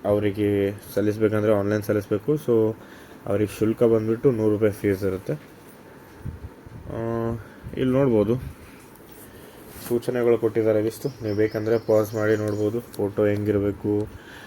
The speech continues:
ಆ, ಭಾವಚಿತ್ರ ಸ್ಕ್ಯಾನು, ಮತ್ತು ನಿಮ್ಮ ಸಿಗ್ನೇಚರ್ ಬಗ್ಗೆ ಆನ್‌ಲೈನ್ ಅಪ್ಲಿಕೇಶನ್ ಹೆಂಗೆ ಆಗಬೇಕೆಲ್ಲ ಕೊಟ್ಟಿದ್ದಾರೆ.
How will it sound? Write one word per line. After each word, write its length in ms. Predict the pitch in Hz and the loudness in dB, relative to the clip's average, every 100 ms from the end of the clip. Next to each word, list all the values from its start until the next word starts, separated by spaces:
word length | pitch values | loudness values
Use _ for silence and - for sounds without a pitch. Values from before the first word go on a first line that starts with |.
| - - - | -20 -14 -6
ಆ, 180 | 98 | -2
ಭಾವಚಿತ್ರ 560 | 98 98 98 98 104 104 | -2 0 -2 -2 -2 -2
ಸ್ಕ್ಯಾನು, 720 | 101 - 101 101 104 104 104 | -2 -2 -2 -2 -2 -2 -2
ಮತ್ತು 260 | 104 101 104 | -4 -2 -2
ನಿಮ್ಮ 200 | 101 98 | -2 -4
ಸಿಗ್ನೇಚರ್ 540 | 101 95 101 - 101 | -6 -4 -4 -2 -4
ಬಗ್ಗೆ 340 | 101 101 101 101 | -4 -2 0 0
ಆನ್‌ಲೈನ್ 480 | 98 98 101 101 | -2 -2 -4 -4
ಅಪ್ಲಿಕೇಶನ್ 880 | 98 92 208 98 98 101 98 101 98 | -6 -4 -2 -2 -4 -4 -6 -6 -6
ಹೆಂಗೆ 220 | 98 95 98 | -6 -4 -2
ಆಗಬೇಕೆಲ್ಲ 440 | 95 101 95 98 | -2 -2 0 0
ಕೊಟ್ಟಿದ್ದಾರೆ. 520 | 95 95 95 95 135 | 0 0 0 -2 -6